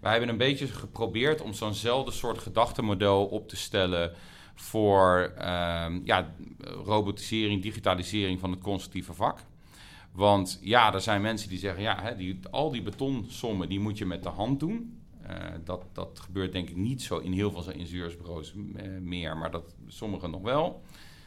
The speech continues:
Aan de andere kant zijn er mensen die zeggen, ja, we kunnen tegenwoordig gewoon met machine learning ook gewoon al die kolommen berekenen. En dan,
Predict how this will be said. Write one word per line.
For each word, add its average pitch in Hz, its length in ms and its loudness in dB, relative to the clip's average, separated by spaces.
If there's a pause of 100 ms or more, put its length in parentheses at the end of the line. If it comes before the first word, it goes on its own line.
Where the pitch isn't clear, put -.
(240)
Aan 120 140 0
de 113 60 2
andere 117 240 0
kant 107 140 -2
zijn 98 200 2
er 95 80 0
mensen 92 300 -2
die 95 100 -2
zeggen, 92 260 -2
ja, 123 180 -2
we 85 80 -4
kunnen 95 260 -2
tegenwoordig 85 400 -2
gewoon 87 160 -2
met 82 120 -2
machine 104 380 0
learning 87 420 0
ook 131 160 -4
gewoon 170 200 -2
al 90 100 0
die 80 80 -6
kolommen 82 340 -6
berekenen. 87 520 -8
En 101 140 -6
dan, 90 200 -6